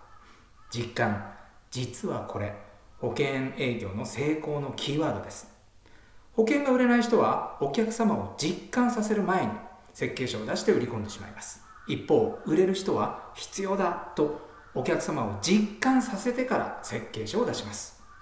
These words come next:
では、実感させるにはどうすればいいのか。広い土地を東京ドームの個数で表現したように、大切なのは表現の仕方です。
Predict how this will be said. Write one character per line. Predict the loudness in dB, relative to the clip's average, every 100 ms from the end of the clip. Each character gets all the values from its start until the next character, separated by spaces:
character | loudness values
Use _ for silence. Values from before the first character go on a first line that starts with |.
| -8 4
で | 6
は、 | 8 4 -4 -12 -2
実 | 2 2 2
感 | 6 8
さ | 8
せ | 2 2
る |
に | 2
は | 0 0
ど | 2 4
う |
す | 4
れ | 0
ば | 0
い | -2
い |
の | -4
か。 | -8 -14 -18 -20 -20 -20 -20 -20 -20 -20 -20 -20 -12
広 | 4 6 6
い |
土 | 4
地 | 4
を | 4 4 6
東 | 6 6
京 | 6 6
ド | 6
ー | 4
ム | 2
の | -2
個 | -2 -4
数 | -2 -2
で | -2 0 6
表 | 8 6 0
現 | -4
し |
た | -6
よ | -4 -4
う | -6 -6
に、 | -8 -10 -16
大 | -8 -4 -2
切 | 0 -2 0
な | -2
の | -2
は | -2 -4 -10 -16 -4 4
表 | 6 8 4
現 | 0
の | -2
仕 | -4
方 | -6 -8
で | -8
す。 | -10 -14